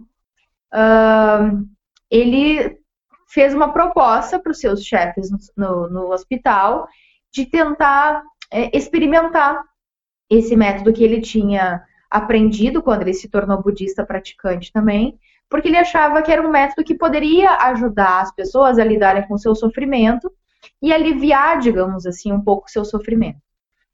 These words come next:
Então, eles, ele foi autorizado e ele fez, então, esse treinamento pela primeira vez com esses pacientes, e o resultado foi excelente,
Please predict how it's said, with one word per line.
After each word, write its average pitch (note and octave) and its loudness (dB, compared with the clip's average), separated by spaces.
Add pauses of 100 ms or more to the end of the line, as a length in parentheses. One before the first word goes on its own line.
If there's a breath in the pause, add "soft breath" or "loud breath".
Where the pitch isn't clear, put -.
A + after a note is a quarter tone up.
(300)
Então, C#4 2
eles, C#4+ -2
ele G#3+ 2
foi G#3+ 4
autorizado A#3 2
e G#3+ 4
ele F#3+ -2
fez, A3+ 2
então, A#3+ 0
esse G3+ -4
treinamento G3 -2
pela G3 0
primeira F#3 -4
vez F3 -4
com G3+ -8
esses - -16
pacientes, G3 -6 (560 soft breath)
e C#4 0
o D#4 4
resultado D#4+ 2
foi D#4 0
excelente, C4+ 0